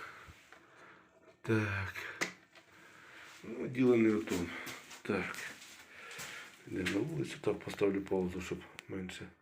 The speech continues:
Оцей генератор по всій можливості я буду продавати. Це п'ятсот ваттний. І п'ятсот-шістсот ватт, коротше. <clears throat> Він дванадцять двадцять чотири вольта, цей генератор.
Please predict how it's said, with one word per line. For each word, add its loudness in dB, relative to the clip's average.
Оцей 4
генератор 6
по 4
всій 0
можливості 6
я 6
буду 0
продавати. 2
Це -2
п'ятсот -4
ваттний. -2
І -4
п'ятсот-шістсот 6
ватт, 4
коротше. -2
<clears throat> 12
Він 8
дванадцять 8
двадцять 6
чотири 6
вольта, 6
цей 2
генератор. 2